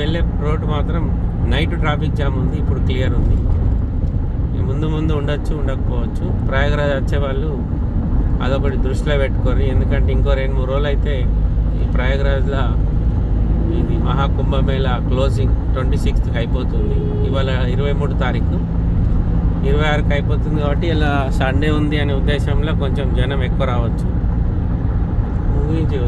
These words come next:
చూడరు పరిస్థితి, ప్రతి హోటల్ కాడ ఫుల్, ఎక్కడ చూసినా ఏ హోటల్ చూసినా ఫుల్ ఉంది. అసలు ఖాళీ ఉంది ఈ హోటల్ అన్న విషయమే లేదు. ఎన్ని హోటళ్ళు ఉన్నాయో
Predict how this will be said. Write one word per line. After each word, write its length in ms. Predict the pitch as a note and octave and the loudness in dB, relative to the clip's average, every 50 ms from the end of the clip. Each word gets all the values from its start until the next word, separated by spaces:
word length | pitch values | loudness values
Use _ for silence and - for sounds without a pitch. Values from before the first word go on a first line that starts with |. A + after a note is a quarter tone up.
| - | 0
చూడరు 280 | - A#2 A#2 A#2 A2+ - - | 0 -2 -2 0 0 0 0
పరిస్థితి, 340 | - - - - - - - - - C3 | 0 0 0 0 0 0 0 0 0 0
ప్రతి 320 | B2+ C3+ - - D#3+ D3+ C#3+ C#3+ | 0 0 0 0 0 0 0 2
హోటల్ 320 | D3 D#3 D#3 D3 C#3+ C#3 C3+ C#3+ | 2 2 2 0 0 0 0 0
కాడ 160 | C3+ C3+ - A#2+ - - - - - - - - - - - - - - | 0 0 0 0 -2 -2 -2 -2 -2 0 0 -2 -2 -2 -2 -2 0 0
ఫుల్, 260 | E3+ E3 F3 F3+ F3 - - - - - - - - - - - - - - - - - - - - - - - - - - - - - C#3 - | 0 0 2 0 0 0 0 0 0 0 0 0 0 0 0 0 0 0 0 0 0 0 0 0 0 -2 0 0 0 0 0 0 0 0 -2 -2
ఎక్కడ 240 | - - E3 D#3 D3 D3 D3 | -2 0 0 0 2 2 0
చూసినా 300 | D3+ - - - - C#3 C3 - A#2 A#2 A#2+ | 0 0 0 0 0 0 0 0 0 0 0
ఏ 60 | C3+ C3+ C3+ | 2 0 0
హోటల్ 300 | C3 C3+ C3 C#3+ C#3+ C#3 C#3 C#3+ | 0 2 2 2 2 2 2 0
చూసినా 280 | C3 - - - D3+ D3+ - - | 0 0 0 0 0 0 0 0
ఫుల్ 180 | D3 C#3+ C#3 C#3 B2+ | 0 0 0 2 0
ఉంది. 160 | A#2+ A#2+ - - - - - - | 0 0 0 -2 0 0 0 0
అసలు 260 | - - C3 B2+ - - - - - - - - - - - - - - - - - - - - - - - - - - - - - - - - - - - - | 0 0 0 0 0 0 0 0 0 0 0 0 -2 0 0 0 0 0 0 0 0 0 0 0 0 0 0 0 0 0 0 0 0 0 0 0 0 0 0 2
ఖాళీ 320 | C#3+ C#3 C#3 D3+ E3 E3+ F3 F3 E3 D#3+ | 2 2 2 2 2 2 2 2 2 2
ఉంది 200 | D#3+ D#3+ D#3+ E3 E3 | 2 2 2 2 2
ఈ 20 | D#3+ D#3 | 2 2
హోటల్ 280 | D3 C#3+ D#3+ D#3+ D#3+ D#3 | 2 2 2 2 2 2
అన్న 200 | D#3 D#3 D3+ - - - | 2 2 2 2 2 2
విషయమే 360 | - - - D3+ D3+ - - - | 2 2 2 2 2 2 2 0
లేదు. 160 | - - - - - - - - - - - B2+ C#3 | 0 0 0 2 2 2 2 2 0 0 0 0 0
ఎన్ని 220 | D3+ E3 F3 F3+ E3+ D#3+ | 0 0 2 2 2 2
హోటళ్ళు 360 | D#3+ D#3 D#3+ E3+ D#3+ E3 D#3+ D#3+ | 2 2 2 0 0 0 0 0
ఉన్నాయో 320 | D#3+ E3 D#3+ D#3+ E3 F#3+ | 0 0 0 0 0 0